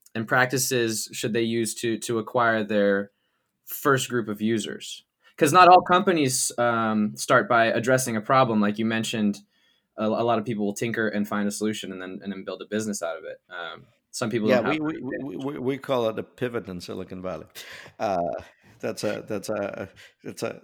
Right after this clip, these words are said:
Speaker 2: it's much more eloquent way of saying my initial idea didn't work and we, we, we, we, we became, uh, uh, we moved to something else. Um,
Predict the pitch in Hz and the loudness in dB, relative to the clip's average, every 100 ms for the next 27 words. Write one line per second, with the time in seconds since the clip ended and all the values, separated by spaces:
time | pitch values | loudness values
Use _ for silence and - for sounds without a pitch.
0 | - - 117 127 - - 135 107 - 113 | -18 -16 -8 -8 -8 -12 -10 -8 -6 -6
1 | - 104 104 104 95 - 107 101 101 101 | -6 -8 -6 -6 -8 -8 -8 -6 -8 -8
2 | 101 110 107 113 101 101 110 110 110 98 | -10 -10 -12 -8 -8 -6 -6 -8 -8 -10
3 | 95 101 92 110 113 101 - - 55 - | -8 -6 -8 -12 -14 -14 -14 -14 -14 -16
4 | - 53 - - - - _ 117 117 - | -16 -16 -14 -16 -18 -20 _ -12 -12 -12
5 | 127 123 - 113 104 95 98 110 104 101 | -14 -14 -18 -20 -18 -16 -14 -10 -10 -12
6 | 92 - 98 95 95 - 110 107 107 101 | -16 -18 -20 -20 -20 -20 -20 -20 -20 -14
7 | 101 95 98 104 107 104 - - 101 - | -12 -10 -10 -8 -10 -12 -18 -18 -20 -20
8 | 110 120 110 - _ _ _ _ _ - | -14 -12 -12 -16 _ _ _ _ _ -20
9 | _ _ _ - 147 156 160 156 151 151 | _ _ _ 0 4 6 6 4 0 -4
10 | 165 | -8